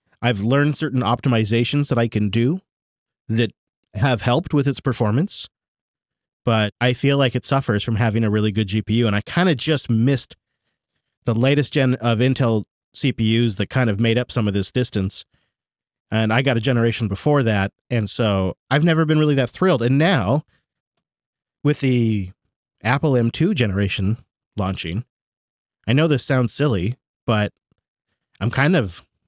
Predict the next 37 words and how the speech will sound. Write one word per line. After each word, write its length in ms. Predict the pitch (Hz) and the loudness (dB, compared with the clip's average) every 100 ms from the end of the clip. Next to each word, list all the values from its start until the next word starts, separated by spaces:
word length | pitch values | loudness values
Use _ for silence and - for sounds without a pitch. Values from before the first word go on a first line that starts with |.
| _ - | _ -2
disincentived 760 | 151 147 123 135 151 95 104 - _ _ _ _ | -2 0 0 0 0 -2 -6 -14 _ _ _ _
to 80 | 113 | -2
buy 180 | 95 131 | 2 2
an 220 | 127 135 | 2 2
Intel-based 440 | 135 117 123 123 | 2 2 0 0
machine. 400 | 104 - 160 95 - _ _ _ - | -2 0 0 -2 -8 _ _ _ -2
And 120 | 120 | 0
I 120 | 123 | 0
feel 240 | 123 139 135 | 2 2 2
like, 420 | 123 113 - - _ _ _ _ _ _ _ _ | 2 0 -2 -14 _ _ _ _ _ _ _ _
at 80 | 120 | -2
least 160 | 151 170 | 0 2
when 120 | 147 | 0
I 60 | |
get 140 | 127 123 | 2 2
a 40 | |
Ryzen, 640 | 110 127 180 117 98 107 123 - | 2 2 2 0 0 0 -2 -2
I'm 140 | 127 | 0
getting 260 | 135 135 131 | 2 0 0
something 480 | - 127 - 120 110 | 0 -2 0 0 0
that's 380 | 104 - - _ _ _ _ _ _ - | -2 -6 -12 _ _ _ _ _ _ -8
feels 420 | - 139 131 - | -2 0 0 0
modern, 360 | 113 120 151 | 2 2 2
even 180 | 143 147 | 2 2
though 100 | 151 | 2
I 140 | 131 139 | 2 2
understand 420 | 131 - 120 123 | 0 0 0 0
it's 140 | 117 - 120 | -2 -8 -4
maybe 380 | 127 120 110 101 | -2 2 0 0
not 220 | 107 101 | 0 0
equivalent 460 | 110 - 113 120 110 | 0 0 0 0 0
like 160 | 120 - | -2 -2
that. 180 | 123 120 | -4 -2
But 180 | 101 90 _ _ _ | -4 -6 _ _ _
in 140 | 147 156 | 2 4
my 140 | 147 | 4
mind, 640 | 139 170 165 110 98 120 | 4 4 2 2 0 -2